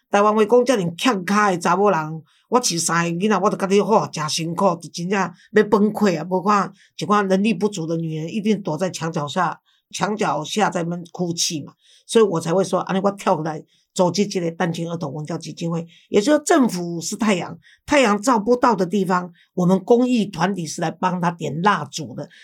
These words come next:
其实这拢是政府爱做的，包括你这地，我就跟你讲，你这摆要成立，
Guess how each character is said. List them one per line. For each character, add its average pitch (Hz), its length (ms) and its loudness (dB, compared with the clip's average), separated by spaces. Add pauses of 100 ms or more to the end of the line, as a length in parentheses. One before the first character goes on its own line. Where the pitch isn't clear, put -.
(220)
其 247 120 6
实 269 180 2
这 254 180 6
拢 247 100 4
是 233 140 -8
政 202 180 0
府 190 140 -2
爱 180 200 0
做 - 240 -8
的， - 60 -12 (280)
包 220 140 6
括 233 140 2
你 233 140 0
这 247 120 -2
地， 160 240 -4
我 196 160 0
就 214 100 -12
跟 202 120 -4
你 202 60 -2
讲， 208 200 0 (220)
你 254 120 2
这 302 100 2
摆 294 60 6
要 269 40 2 (440)
成 214 300 2
立， 240 220 -2